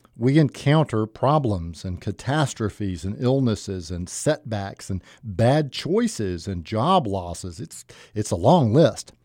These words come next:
And because the list is so long, it can seem so overwhelming, impossible, and even hopeless. So why not just bury my head in the sand and hope for the best? And of course, we know this approach works just fine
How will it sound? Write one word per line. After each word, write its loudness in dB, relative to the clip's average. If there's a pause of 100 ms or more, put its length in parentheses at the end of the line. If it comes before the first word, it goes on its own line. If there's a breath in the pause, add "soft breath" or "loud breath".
(300 loud breath)
And 2
because 2
the 2
list 2
is -2
so 0
long, 4
it -2
can 0
seem 2
so 0
overwhelming, 2 (220 soft breath)
impossible, 0
and 4
even 2
hopeless. 2 (420 soft breath)
So 2
why 4
not 0
just -2
bury 4
my 2
head 2
in -2
the -4
sand -2
and -6
hope -2
for -8
the -6
best? -10 (640 loud breath)
And 2
of -4
course, 2
we 2
know 2
this 0
approach 2
works 0
just -2
fine 2